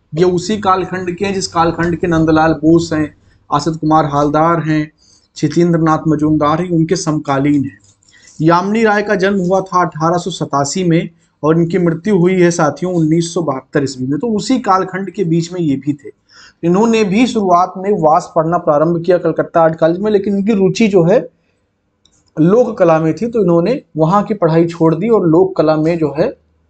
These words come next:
चले गए और लोक कला के बहुत बड़े कलाकार ये बने। इसीलिए इनको भारत का राष्ट्रवादी कलाकार कहा जाता है। भारत का राष्ट्रवादी कलाकार इनको महात्मा गांधी ने कहा था। किसने?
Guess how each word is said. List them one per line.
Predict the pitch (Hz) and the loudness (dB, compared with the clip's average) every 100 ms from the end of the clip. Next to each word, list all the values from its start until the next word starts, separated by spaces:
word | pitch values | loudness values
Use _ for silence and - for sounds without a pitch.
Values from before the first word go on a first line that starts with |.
| - | -2
चले | 196 190 175 | 0 2 2
गए | 170 | 2
और | 202 180 | 0 2
लोक | 180 220 - | 2 2 0
कला | 185 180 | 0 0
के | 202 | 0
बहुत | 160 151 185 | 0 -2 -2
बड़े | 160 160 | 0 0
कलाकार | 160 147 139 135 143 156 | 0 0 0 -2 -4 -2
ये | 147 226 - _ - | -2 -4 -8 _ -6
बने। | - 165 120 165 - - _ - _ _ _ _ - | 0 0 -2 -8 -18 -20 _ -20 _ _ _ _ -6
इसीलिए | 170 277 269 277 | 0 2 2 2
इनको | 247 220 - | 0 -2 -4
भारत | 156 160 175 208 | -2 0 0 -2
का | 240 | -2
राष्ट्रवादी | 220 175 170 185 220 190 170 170 | 0 2 0 -2 -4 -2 0 0
कलाकार | 170 151 143 139 | 0 0 -2 -6
कहा | 131 127 | -6 -10
जाता | 123 - 113 | -10 -14 -20
है। | |
भारत | 113 113 147 185 - | _ -4 -2 -2 -4
का | 185 | -6
राष्ट्रवादी | 165 147 175 170 170 151 151 160 | -4 -2 -2 -2 -4 -2 -2 -2
कलाकार | 151 147 160 160 | -2 -2 -2 -2
इनको | 151 143 190 | -2 -2 -2
महात्मा | 202 160 143 143 175 | -2 -4 -4 -2 -2
गांधी | 175 151 143 147 | 0 -2 0 -2
ने | 139 | -4
कहा | - 117 | -8 -20
था। | 123 | -20
किसने? | - - 165 233 | -14 -6 -6 -6